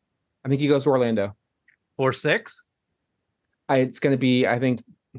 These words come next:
Speaker 1: it could be for Wendell Carter, could be eleven.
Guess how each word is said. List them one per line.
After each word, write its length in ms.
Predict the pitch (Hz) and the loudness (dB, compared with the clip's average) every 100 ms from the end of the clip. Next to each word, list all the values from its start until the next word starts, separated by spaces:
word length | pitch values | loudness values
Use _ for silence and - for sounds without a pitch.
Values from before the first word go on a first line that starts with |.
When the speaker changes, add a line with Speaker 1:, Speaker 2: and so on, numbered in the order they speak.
| - _ _ _ _ _ _ _ _ | -20 _ _ _ _ _ _ _ _
Speaker 1:
it 100 | 147 | -2
could 160 | 139 127 | 0 0
be 140 | 127 | 0
for 520 | 127 135 123 120 117 | 0 0 2 4 2
Wendell 420 | 113 127 127 123 113 | -2 -2 0 2 0
Carter, 540 | - 165 202 208 208 _ _ | 0 2 4 2 -2 _ _
could 140 | - 123 | -14 -8
be 80 | 123 | -6
eleven. 600 | 113 151 170 185 185 | 0 0 2 2 0